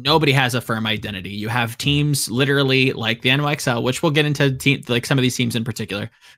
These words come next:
um, like, ejecting and redefining maybe we, what even their team's going to look like for the next season.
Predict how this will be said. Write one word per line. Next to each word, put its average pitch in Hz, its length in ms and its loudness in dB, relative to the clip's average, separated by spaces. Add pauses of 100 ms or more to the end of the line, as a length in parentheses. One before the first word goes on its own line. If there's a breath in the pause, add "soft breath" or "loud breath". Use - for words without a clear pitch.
um, 104 480 0 (220)
like, 120 400 -2
ejecting 156 640 2
and 117 220 0
redefining 131 1040 2
maybe 131 300 2
we, 123 400 -2
what 139 160 2
even 127 480 0 (220)
their 123 180 2
team's 139 260 -2
going 123 200 0
to 120 60 0
look 143 180 0
like 127 180 -2
for 113 140 -4
the 113 80 -6
next 113 220 -6
season. 82 400 -10